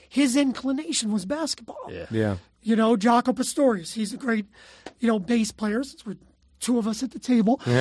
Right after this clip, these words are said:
Speaker 1: know, he used to play drums,
Speaker 3: Yeah.
Speaker 1: you know, and so he broke his wrist and he went to bass. Would he have been the musician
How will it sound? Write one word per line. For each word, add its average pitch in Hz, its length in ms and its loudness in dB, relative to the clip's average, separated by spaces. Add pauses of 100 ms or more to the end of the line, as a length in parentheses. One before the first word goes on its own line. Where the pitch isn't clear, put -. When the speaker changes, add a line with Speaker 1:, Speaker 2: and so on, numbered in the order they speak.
(360)
Speaker 1:
know, 117 260 0 (480)
he 233 200 4
used 311 200 6
to 294 60 -4
play 285 220 2
drums, - 760 -4
Speaker 3:
Yeah. - 260 0
Speaker 1:
you 240 100 2
know, 233 220 2
and 240 140 0
so 240 400 0
he 208 240 -4 (480)
broke 220 240 -2
his 196 120 -4
wrist 349 320 2
and 226 80 0
he 226 200 0
went 180 180 -6
to - 80 -10
bass. - 400 -8 (560)
Would 302 300 4
he 294 200 4
have 254 140 0
been 240 420 0 (880)
the 233 240 2
musician 226 760 0